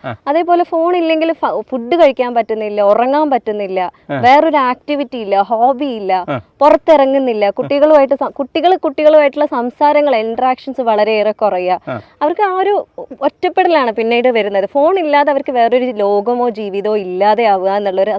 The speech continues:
Speaker 2: സാഹചര്യമാണ് ഫോൺ അഡിക്ഷൻ എന്ന്
Speaker 1: ഫോൺ
Speaker 2: പറയുന്നത്.
Speaker 1: അഡിക്ഷൻ. ഈ ഫോൺ അഡിക്ഷൻ എന്നുള്ളത് രോഗാണോ?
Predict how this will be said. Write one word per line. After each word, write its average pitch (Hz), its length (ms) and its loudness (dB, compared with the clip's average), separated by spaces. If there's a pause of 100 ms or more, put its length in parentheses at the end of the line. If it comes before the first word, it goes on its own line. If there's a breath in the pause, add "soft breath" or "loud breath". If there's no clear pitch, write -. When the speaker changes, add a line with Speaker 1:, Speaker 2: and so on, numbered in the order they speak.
Speaker 2:
സാഹചര്യമാണ് 190 800 -6
ഫോൺ 185 240 -6
അഡിക്ഷൻ 175 340 -10
എന്ന് 190 140 -6
Speaker 1:
ഫോൺ 123 100 -4
Speaker 2:
പറയുന്നത്. - 220 -4
Speaker 1:
അഡിക്ഷൻ. - 260 -12 (240 loud breath)
ഈ 320 100 4
ഫോൺ 269 400 0
അഡിക്ഷൻ 254 380 0
എന്നുള്ളത് 202 360 2
രോഗാണോ? 151 680 4